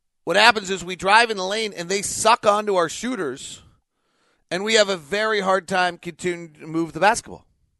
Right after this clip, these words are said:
because we don't have that non-shooter on the floor who gets the ball. Now, if that non-shooter is Terrence Ferguson of the Thunder, who didn't play the other night, probably to our detriment,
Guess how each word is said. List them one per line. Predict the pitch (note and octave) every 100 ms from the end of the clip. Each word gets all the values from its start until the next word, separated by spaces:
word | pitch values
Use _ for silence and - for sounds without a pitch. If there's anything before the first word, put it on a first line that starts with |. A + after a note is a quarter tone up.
| _ _ _ _ _ _ _ _ _ _ _ _
because | D#3+ F3+ E3+
we | G#3
don't | B3+ A#3+ E3+
have | G#3+ A3+ F3+
that | G3 -
non-shooter | E3+ F#3 G#3 G#3 - G#3+ G#3 F#3+
on | F3
the |
floor | D#3+ F#3 F3 D#3
who | E3
gets | D#3+ -
the |
ball. | D#3 D#3
Now, | F#3 F#3+ _ _ _ _ _ _ _ -
if | G#3+
that | A#3 A3+
non-shooter | G3+ A#3 D#4+ - G#3+ - - A#3 G#3+
is | - D3+
Terrence | - G3+ G#3 G#3 F3+
Ferguson | - F3 F3 E3+ F3 D3+ C#3+ _ _ _ _
of | F3+ F3 D3
the | D3+
Thunder, | - A#3 B3 G3 C#3+
who | D#3
didn't | D3+ F3 E3
play | - E3+
the | D3+
other | C#3 C3
night, | C3 C3
probably | C#3 C#3 C#3
to | B2
our | A#2+
detriment, | C3 E3+ - A2